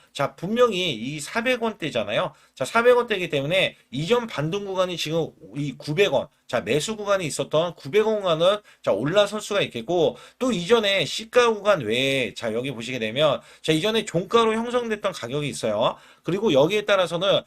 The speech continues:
자, 우선적으로 여기에서는 이천 원 구간도 원래는 올릴 수 있는 가격이거든요. 그래서 여기까지는 원래는 상승이 열려 있는데 그 전에 이 매집이 된 상태에서 우선 저항권을 각자 지금 칠 일선 라인, 빨간색 선 칠 일선,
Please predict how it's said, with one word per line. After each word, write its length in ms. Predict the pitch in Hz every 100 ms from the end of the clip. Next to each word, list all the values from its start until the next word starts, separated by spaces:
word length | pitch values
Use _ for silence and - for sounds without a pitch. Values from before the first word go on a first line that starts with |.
| _ -
자, 120 | 151
우선적으로 640 | 143 226 233 233 214 208
여기에서는 580 | 123 143 175 170 160 165
이천 400 | 110 139 - 240
원 120 | 233
구간도 300 | 208 190 185
원래는 340 | 127 127 151 143
올릴 360 | 104 139 190
수 120 | 180 175
있는 200 | 165 156
가격이거든요. 880 | - 117 175 151 117 110 117 135 - - -
그래서 260 | 170 226 117
여기까지는 600 | 165 247 240 240 226 202
원래는 360 | 135 156 160
상승이 480 | 160 220 226 233 202
열려 240 | 113 131 165
있는데 560 | 143 117 165 165 113 _ _
그 240 | - 247 240
전에 640 | 135 143 151 156 123 - _ -
이 240 | 180 185
매집이 560 | 117 151 165 233 233 226
된 180 | 208 190
상태에서 720 | 196 180 185 147 151 165 120 - -
우선 280 | 143 226 220
저항권을 800 | - 143 196 208 185 185 196 -
각자 600 | - - 160 139 180 - _
지금 280 | - 156 170
칠 200 | - 254
일선 320 | 247 233 208
라인, 280 | 127 117 87
빨간색 460 | 165 208 214 196
선 180 | - 160
칠 160 | - 190
일선, 380 | 180 139 139